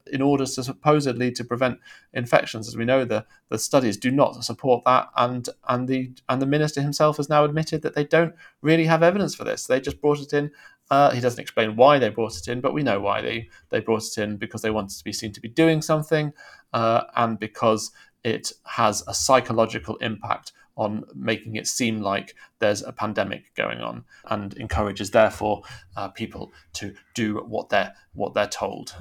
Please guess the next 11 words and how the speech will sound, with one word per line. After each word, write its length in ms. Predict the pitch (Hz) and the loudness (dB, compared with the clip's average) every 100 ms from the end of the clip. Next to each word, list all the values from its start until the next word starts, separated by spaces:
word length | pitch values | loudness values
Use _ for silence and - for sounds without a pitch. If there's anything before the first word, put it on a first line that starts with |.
| - | -8
Uh, 280 | 120 113 113 - | -4 -2 -2 -4
so, 500 | - 123 120 123 - | 0 2 4 2 0
um, 480 | 123 123 120 120 - - | 2 2 2 -4 -6 -4
so 120 | 123 | 0
yeah, 200 | 131 127 | 4 2
cru-, 240 | - 139 - | 2 -6 0
crucial 340 | 151 135 131 | 2 2 2
admission. 500 | 113 107 - 113 107 - - | 0 -2 -4 -6 -8 -14 0
And 140 | 135 | 2
in 80 | 147 | 4
fact, 320 | 160 147 - | 6 4 2